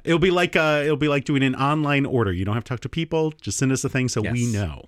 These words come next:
Speaker 2: Just leave it at my door.
Speaker 1: Maybe we should do a Google form or something where they can fill it out. Like a, like a
Speaker 2: Anonymously.
Speaker 1: little survey, like a,
Speaker 2: Yeah.
Speaker 1: yeah, like Survey Monkey.
Speaker 2: I think they should just email us if they want, the hour pod at gmail dot com.
Speaker 1: But
Speaker 2: Let
Speaker 1: then
Speaker 2: us
Speaker 1: we
Speaker 2: know
Speaker 1: have,
Speaker 2: you're
Speaker 1: but then we
Speaker 2: listening
Speaker 1: have their
Speaker 2: and you've
Speaker 1: email.
Speaker 2: never met us in person. I, I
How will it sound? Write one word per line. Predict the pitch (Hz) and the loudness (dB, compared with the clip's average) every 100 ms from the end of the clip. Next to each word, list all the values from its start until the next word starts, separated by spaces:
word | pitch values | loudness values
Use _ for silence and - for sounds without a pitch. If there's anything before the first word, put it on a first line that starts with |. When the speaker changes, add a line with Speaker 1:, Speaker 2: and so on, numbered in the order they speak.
| - 95 | -20 -14
Speaker 2:
Just | - - | -12 -6
leave | 98 107 | -4 -2
it | 113 | -4
at | 98 | -6
my | 98 | -8
door. | 87 82 71 | -6 -8 -6
Speaker 1:
Maybe | 104 113 135 165 | -2 0 2 0
we | |
should | - 120 | -4 -4
do | 107 | -4
a | |
Google | 87 107 143 104 | -4 -6 -4 -6
form | - 82 69 | -8 -12 -12
or | 60 | -16
something | - 90 - - _ | -16 -16 -16 -20 _
where | 92 | -14
they | 90 | -10
can | 95 | -10
fill | - 113 101 | -6 -6 -4
it | |
out. | 107 120 64 53 - 95 | -4 -6 -8 -14 -14 -8
Like | |
a, | 104 | -4
like | |
a | 113 | -2
Speaker 2:
Anonymously. | 120 123 110 | -2 0 0
Speaker 1:
little | 120 101 | 2 0
survey, | - 156 165 95 92 - - | 0 0 0 -2 -8 -10 -6
like | 113 95 | -4 -4
a, | 92 | -4
Speaker 2:
Yeah. | 107 | -2
Speaker 1:
yeah, | 107 - | -4 -6
like | 101 85 | -8 -4
Survey | - 165 147 113 | 0 0 2 2
Monkey. | 95 85 78 73 - _ | 2 -2 -8 -16 -18 _
Speaker 2:
I | 85 | -8
think | 127 | -6
they | 117 107 | -4 -4
should | 113 | -4
just | 98 - | -6 -6
email | 101 95 87 | -4 -4 -4
us | 85 | -8
if | 78 | -10
they | 82 | -8
want, | 80 73 | -8 -8
the | 90 | -6
hour | 90 95 | -4 -6
pod | 95 87 | -6 -8
at | 71 | -10
gmail | - 82 76 | -10 -10 -10
dot | 69 | -12
com. | - 76 73 | -16 -12 -2
Speaker 1:
But | |
Speaker 2:
Let | 127 | 0
Speaker 1:
then | 185 | 2
Speaker 2:
us | |
Speaker 1:
we | 208 | 2
Speaker 2:
know | 165 | 2
Speaker 1:
have, | 135 | 0
Speaker 2:
you're | 95 | 0
Speaker 1:
but | 160 | 2
then | 190 | 2
we | 202 | 2
Speaker 2:
listening | 160 | 0
Speaker 1:
have | 120 | 0
their | 95 | -2
Speaker 2:
and | 107 | 0
you've | 139 | 0
Speaker 1:
email. | 107 78 98 | 0 -4 -4
Speaker 2:
never | 98 92 | -4 -4
met | 90 85 | -4 -6
us | - | -8
in | 76 | -12
person. | - 65 - 78 107 _ _ _ _ _ _ _ _ _ _ _ _ _ _ _ _ - | -12 -14 -16 -16 -20 _ _ _ _ _ _ _ _ _ _ _ _ _ _ _ _ -14
I, | - | -10
I | - | -10